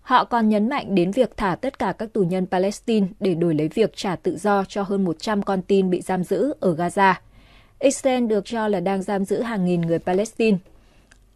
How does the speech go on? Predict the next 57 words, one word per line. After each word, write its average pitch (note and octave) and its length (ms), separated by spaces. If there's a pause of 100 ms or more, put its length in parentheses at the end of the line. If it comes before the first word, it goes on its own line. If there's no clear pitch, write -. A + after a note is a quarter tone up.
(320)
Hơn D4 240
một C4 120
trăm B3 240
hai C4 180
mươi A#3+ 120
con A3 240
tin A3 280
được F#3 160
cho G3 200
là F3+ 100
vẫn F#3 240
còn G3 220
ở E3 140
Gaza F3 500
sau C4 220
khi B3 200
Israel A3 440
và F3 140
Hamas G3 500
đàm F3+ 200
phán F3+ 340
một A#3+ 160
thỏa - 120
thuận - 240
ngừng F3 180
bắn E3 220
kéo E3+ 180
dài G3 200
một E3 200
tuần F3+ 220
vào E3 180
tháng E3+ 160
trước, C#4+ 240 (380)
dẫn A#3+ 160
đến A3 180
việc A#3+ 240
thả G3 140
hơn G3 240
một F3 160
trăm G3+ 200
linh F#3+ 200
năm F#3+ 160
con F3+ 200
tin G3 220 (300)
để G#3+ 140
đổi F#3 200
lấy E3 140
việc G#3+ 220
Israel F#3+ 460
giải F3 240
phóng F3+ 420
hai A#3 200
trăm G#3+ 300
bốn F3 160
mươi B3 100
người G#3 160
Palestine. G#3+ 560